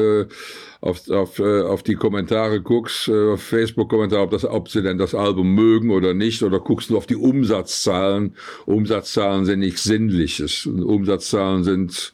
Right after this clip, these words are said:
sind halt nur Zahlen und sonst gar nichts. Aber zu spüren, was vom Publikum an Emotionen auch wieder zurückkommt, das ist schon großartig. Das ist auch was, was süchtig machen kann. Also, äh,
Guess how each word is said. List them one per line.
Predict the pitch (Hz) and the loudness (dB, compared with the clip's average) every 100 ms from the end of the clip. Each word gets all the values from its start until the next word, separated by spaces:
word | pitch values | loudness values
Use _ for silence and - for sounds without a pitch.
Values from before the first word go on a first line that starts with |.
| - - - - | -18 -20 -20 -8
sind | - 92 | -4 -2
halt | 98 | 0
nur | 95 104 | 0 0
Zahlen | - 123 117 90 | 0 0 0 0
und | 71 78 | -2 -2
sonst | 80 85 | -4 -2
gar | 104 104 | -2 -2
nichts. | 92 71 - | -2 -4 -4
Aber | 85 87 85 - - - - - _ - - | -2 0 0 -4 -12 -20 -20 -20 _ -20 -16
zu | - 90 | -6 -6
spüren, | - - 147 160 139 113 110 110 98 85 - - - | -4 2 4 4 4 2 4 4 2 -2 -8 -16 -18
was | - 107 110 135 - | -14 -4 -4 -2 -2
vom | 113 95 | -2 0
Publikum | 127 131 117 110 98 107 | 0 0 0 0 -2 -2
an | - 101 | -2 0
Emotionen | 107 101 101 - 127 139 135 104 | 2 2 0 0 2 4 4 2
auch | 69 82 | -2 0
wieder | 95 95 | 0 0
zurückkommt, | - 90 135 147 87 73 90 110 - - _ - - - - | 0 2 2 0 -4 -2 -4 -6 -10 -20 _ -20 -20 -20 -6
das | 85 | -2
ist | 101 | 0
schon | - 90 | 0 0
großartig. | 92 107 90 69 71 80 | 2 0 0 -4 -4 -6
Das | - 85 | -4 -4
ist | 95 113 | -2 -2
auch | 107 87 | -2 -2
was, | 85 87 | -4 -2
was | 87 - | -4 -2
süchtig | 92 85 85 - | -2 -2 -6 -6
machen | 69 76 | -8 -8
kann. | - 67 - _ | -8 -10 -12 _
Also, | - 80 78 73 | -6 -2 -2 -2
äh, | 73 82 80 | -2 -6 -8